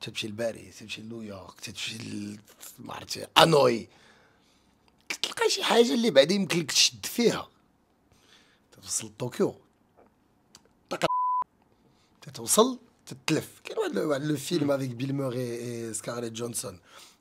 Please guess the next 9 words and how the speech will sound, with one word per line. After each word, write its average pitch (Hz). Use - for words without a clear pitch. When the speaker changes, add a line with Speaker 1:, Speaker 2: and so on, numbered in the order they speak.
Speaker 1:
سميتو 139
Lost -
in -
Translation. 117
Speaker 2:
مهم. 120
Speaker 1:
ودايوغ 110
لا، 110
لا، 104
لا، 107